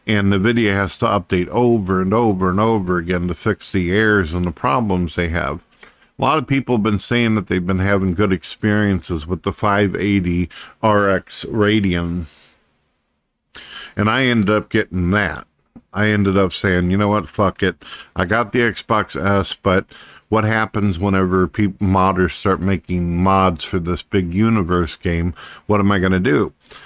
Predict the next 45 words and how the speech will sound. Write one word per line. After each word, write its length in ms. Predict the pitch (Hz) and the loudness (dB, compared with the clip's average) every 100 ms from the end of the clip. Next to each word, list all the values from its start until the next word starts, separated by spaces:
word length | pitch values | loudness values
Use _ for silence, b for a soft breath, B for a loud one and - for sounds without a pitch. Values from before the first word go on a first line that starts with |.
| B | B
So 160 | - 123 | -6 0
I 80 | 123 | 2
went 220 | 127 120 | 2 2
ahead 300 | 107 107 104 | 2 2 2
and 180 | 98 98 | 2 2
I 160 | 92 | 2
handed 420 | 85 101 101 95 90 | 2 2 2 2 2
over 300 | 92 87 90 | 2 2 0
my 160 | 92 | 0
Xbox 800 | 92 87 85 - 92 85 82 - - | 0 -4 -6 -6 -2 -2 -6 -12 -6
S 380 | 117 104 - - | 0 0 -2 -8
to 140 | - | -8
my 400 | 92 92 87 85 | -2 0 0 0
son. 540 | 82 - 101 80 80 71 | -2 -2 0 0 -4 -4
My 180 | 104 95 | -2 -2
son 280 | - 131 | 0 0
already 440 | 123 104 95 90 85 | 0 2 2 0 0
had 180 | 95 87 | 0 0
my 140 | 90 | -2
Xbox 640 | 76 85 - - 87 - - | -2 -6 -8 -2 -2 -2 -4
One. 220 | 95 90 | 0 0
I 80 | 87 | -2
gave 320 | 90 95 95 | 0 2 0
it 100 | 80 | -4
to 220 | - 95 | -2 0
him. 220 | 92 92 - B B B | 2 0 -2 B B B
I 100 | - | -2
also 240 | 101 98 98 | -2 -2 -2
gave 240 | 90 95 | 0 2
him 100 | 92 | 2
a 40 | 95 | 2
Nintendo 580 | 92 92 - 101 90 90 | 2 0 -2 0 2 2
Wii, 600 | 101 123 117 113 110 101 | 2 2 2 2 2 2
and 100 | 87 | 0
I 80 | |
gave 300 | 85 87 90 | -2 -2 -4
him 180 | 90 90 | -2 -2
all 140 | 87 90 | 0 0
the 120 | 92 | 0
other 200 | 90 87 | 0 -2
consoles 720 | - 110 113 101 - 90 80 | -2 0 0 0 0 0 0
that 140 | 90 | 0
I've 200 | 87 85 | 0 0
ever 420 | 85 92 85 85 - | 0 0 -2 -2 0
owned 480 | 113 95 90 85 | 0 2 2 0